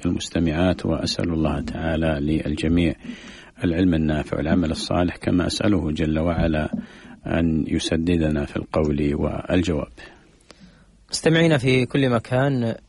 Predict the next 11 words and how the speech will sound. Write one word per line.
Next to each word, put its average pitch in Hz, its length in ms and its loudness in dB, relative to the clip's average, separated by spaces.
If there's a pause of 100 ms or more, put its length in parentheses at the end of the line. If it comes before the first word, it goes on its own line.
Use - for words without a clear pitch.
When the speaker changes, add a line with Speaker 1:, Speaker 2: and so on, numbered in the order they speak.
Speaker 2:
لا 127 120 2
زال 120 220 2
حديث 113 260 -4
الشيخ 117 180 -4
جزاه 107 180 0
الله 107 120 0
خيرا 131 260 0
متصلا 107 920 0 (500)
بسابقه 113 640 2 (300)
في 113 320 0
السلسلة 113 640 -2